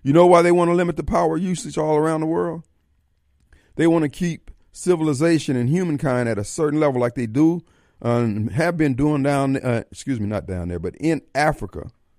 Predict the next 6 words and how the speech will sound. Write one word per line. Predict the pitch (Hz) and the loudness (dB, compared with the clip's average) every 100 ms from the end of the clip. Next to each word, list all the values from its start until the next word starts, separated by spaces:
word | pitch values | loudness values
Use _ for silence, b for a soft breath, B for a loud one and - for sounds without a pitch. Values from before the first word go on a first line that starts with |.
| _ _ _ _ _ _ _ _ _ - | _ _ _ _ _ _ _ _ _ -8
limited, | 101 139 165 160 - - - | 2 2 4 0 -4 -16 -4
limiting | 120 185 175 139 156 147 135 | 0 2 0 0 0 0 0
the | 127 113 107 _ _ _ _ _ _ _ | 0 -2 -4 _ _ _ _ _ _ _
power | - 185 170 | 2 2 2
generating | 127 139 127 127 131 120 | 0 0 2 2 0 -2
capacity | 107 - 127 117 123 120 117 | -6 -2 -2 -2 -4 -6 -6